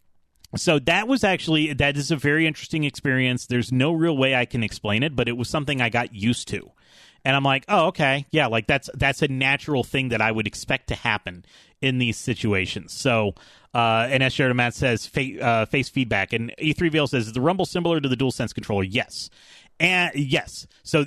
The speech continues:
in here, it's got pre-, pretty, I'm sure it's probably the same motors that are in the DualSense controller.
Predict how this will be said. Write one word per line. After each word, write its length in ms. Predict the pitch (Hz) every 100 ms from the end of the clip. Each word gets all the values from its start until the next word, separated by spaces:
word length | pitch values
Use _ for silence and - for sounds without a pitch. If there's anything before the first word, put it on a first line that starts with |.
| -
in 220 | 170 196
here, 320 | 180 180 175
it's 280 | 147 147 -
got 260 | 147 143
pre-, 180 | - 165
pretty, 260 | 180 202 160
I'm 160 | 131 135
sure 280 | - - 165
it's 100 | 143
probably 240 | 151 139
the 80 | 117
same 280 | 98 139 120
motors 360 | 110 104 95 -
that 100 | 117
are 80 |
in 60 | 110
the 100 | 107
DualSense 380 | 110 101 117 98
controller. 400 | 113 117 107